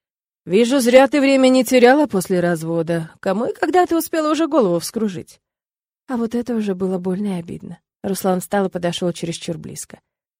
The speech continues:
«Ты о чем? Говори яснее». Не дура, намеки поняла, но хочу убедиться, хочу услышать эти слова.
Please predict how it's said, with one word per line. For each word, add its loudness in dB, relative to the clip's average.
«Ты 6
о 10
чем? -2
Говори 8
яснее». 2
Не 2
дура, 0
намеки -2
поняла, -2
но -2
хочу -4
убедиться, -6
хочу -8
услышать -12
эти -10
слова. -10